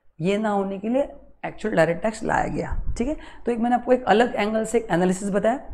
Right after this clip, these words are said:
कोई अगर आपको ऐसा डाउट पूछता है जब आप इंडस्ट्री में काम करोगे, so this is the way you can, uh, handle this doubt। तो क्या बताना है? फर्स्ट थिंग, इनडायरेक्ट टैक्स का बर्डन तो दोस्तों शिफ्ट हो रहा है,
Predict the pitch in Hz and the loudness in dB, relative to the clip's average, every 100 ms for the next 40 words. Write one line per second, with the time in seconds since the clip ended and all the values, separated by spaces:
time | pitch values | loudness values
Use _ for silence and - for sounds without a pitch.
0 | - - - - 196 214 214 220 190 208 | -10 -12 -2 4 6 6 6 6 6 4
1 | 202 208 190 - 226 220 240 - - - | 2 2 -4 0 0 0 -2 -10 -20 -14
2 | - 170 180 180 170 185 185 202 202 185 | 2 6 6 4 0 0 -2 -2 0 -2
3 | 185 190 220 247 233 190 185 214 185 220 | 0 2 4 2 2 2 2 -2 0 2
4 | 220 196 233 277 277 - - - 170 147 | 2 2 2 0 -4 -14 -18 -6 -4 -2
5 | 160 170 185 233 147 - - - - 170 | 0 2 2 0 -2 -6 -12 -16 -6 4
6 | 220 175 226 240 269 - - - - - | 4 6 2 2 -4 -10 -14 -12 -10 2
7 | 208 208 247 269 277 - - - - - | 2 2 -2 -2 -6 -16 -20 -20 -20 -4
8 | - 180 196 202 202 220 202 208 196 190 | 2 4 4 4 0 2 2 2 0 -2
9 | 196 - - 208 - 220 220 - - | -2 -6 -2 -2 2 2 2 2 -2